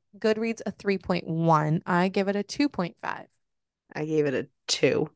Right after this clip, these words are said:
Speaker 1: Cool. Cucumber.
Speaker 2: Was there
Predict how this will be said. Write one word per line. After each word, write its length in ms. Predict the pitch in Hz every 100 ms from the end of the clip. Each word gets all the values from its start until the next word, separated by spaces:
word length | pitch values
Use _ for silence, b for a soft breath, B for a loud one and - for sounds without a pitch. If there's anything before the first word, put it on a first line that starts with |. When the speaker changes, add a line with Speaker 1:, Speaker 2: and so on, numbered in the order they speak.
| _ _ _ _ -
Speaker 1:
Cool. 260 | 214 - 208 _ _ _ -
Cucumber. 580 | 311 254 202 180 196 196 _ _ _ _ -
Speaker 2:
Was 360 | 135 135 156 -
there 400 | - 190 202